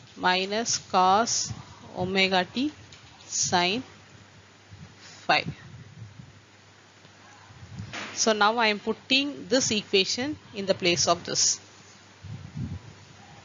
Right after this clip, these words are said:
So I get sine omega t into sine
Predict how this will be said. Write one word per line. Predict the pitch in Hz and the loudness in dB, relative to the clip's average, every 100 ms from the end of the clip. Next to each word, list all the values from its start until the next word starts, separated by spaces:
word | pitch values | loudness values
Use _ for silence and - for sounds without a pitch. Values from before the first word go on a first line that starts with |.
| - - - - - - - - - - - | -18 -18 -12 -10 -10 -14 -20 -20 -20 -20 -8
So | - 226 208 | -2 4 6
I | 185 175 | 6 4
get | 170 214 196 254 - - - - - - - - - - - - - - - - - - - - | 2 4 2 0 -10 -18 -20 -20 -20 -20 -20 -20 -20 -20 -20 -20 -20 -20 -20 -20 -20 -20 -20 -10
sine | - - 190 190 214 214 | -4 2 2 2 0 -2
omega | 180 175 175 165 160 | 0 0 2 0 0
t | 202 233 240 - - - - - - - - - - - - - - - - - - - - - - - | -6 -6 -8 -16 -20 -20 -20 -20 -20 -20 -20 -20 -20 -20 -20 -20 -20 -20 -20 -18 -18 -18 -20 -20 -14 -2
into | 190 190 180 196 226 302 - - - - - - - - - - - - - - - - - - - - - - | 0 0 0 4 4 4 -4 -18 -20 -20 -20 -16 -16 -16 -20 -20 -20 -12 -8 -8 -10 -18 -20 -20 -20 -20 -20 -6
sine | - - 196 190 196 208 220 | -4 0 2 4 2 0 -2